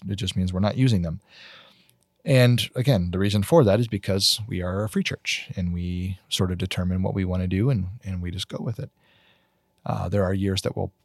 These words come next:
we'll use the candles and we think that will assist us in our worship. Uh, but this year we're focusing on four elements of, uh, the spirit of Christmas and what God is doing through Christ.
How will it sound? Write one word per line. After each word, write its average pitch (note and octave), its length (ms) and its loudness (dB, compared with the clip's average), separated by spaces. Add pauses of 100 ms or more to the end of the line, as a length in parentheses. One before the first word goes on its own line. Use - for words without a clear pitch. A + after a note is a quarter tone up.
(160)
we'll G2+ 200 -4
use G#2 300 0
the G#2 100 -2
candles G2+ 540 -2
and G2+ 80 2
we F2+ 80 0
think F#2+ 180 -2
that - 140 -4
will F2+ 180 -2
assist A2 460 0
us A2+ 180 2
in F#2+ 100 -2
our F2+ 140 -4
worship. F#2 380 -2 (680)
Uh, A2 160 4
but A#2+ 160 4
this F#3 220 8
year G3 180 10
we're C3+ 280 6
focusing D3 500 4
on A2 480 4
four D3 360 2
elements A2 760 0 (180)
of, G2+ 560 0 (720)
uh, - 200 -2
the G#2+ 100 -2
spirit A#2 520 4
of A2 220 -6
Christmas C3+ 420 0
and F#2 120 0
what A2+ 160 -4
God G#2 280 2
is F#2+ 140 -4
doing G#2+ 360 0
through G2+ 220 -4
Christ. A2 540 -2